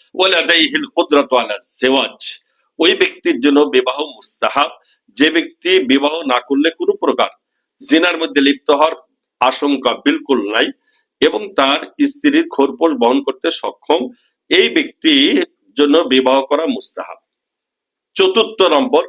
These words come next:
বিবাহ করা মুবাহ, অর্থাৎ বিবাহ করলে সওয়াব, মানে,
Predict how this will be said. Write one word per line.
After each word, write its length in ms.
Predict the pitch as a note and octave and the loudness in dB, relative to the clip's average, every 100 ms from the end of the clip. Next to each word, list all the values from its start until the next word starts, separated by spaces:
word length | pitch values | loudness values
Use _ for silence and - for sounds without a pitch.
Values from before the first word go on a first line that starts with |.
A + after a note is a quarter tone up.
| - _ | -8 _
বিবাহ 500 | A2+ D#3+ D#3+ E3+ F3 | 0 2 4 2 2
করা 220 | E3+ D#3+ | 2 2
মুবাহ, 460 | C3 A#2 A2 C#3 B2 - - _ _ _ _ | 2 2 2 2 0 -4 -16 _ _ _ _
অর্থাৎ 360 | C#3+ - E3+ - _ _ _ | -4 -2 -4 -6 _ _ _
বিবাহ 380 | - C#3 D3 D#3 | 0 2 4 2
করলে 420 | D3+ C3+ C3+ D3+ E3 _ _ _ | 4 4 4 4 0 _ _ _
সওয়াব, 400 | - - C3+ C#3 C#3 - | -6 0 2 2 -2 -10
মানে, 460 | B2 C3 C3+ C3+ | 2 2 4 4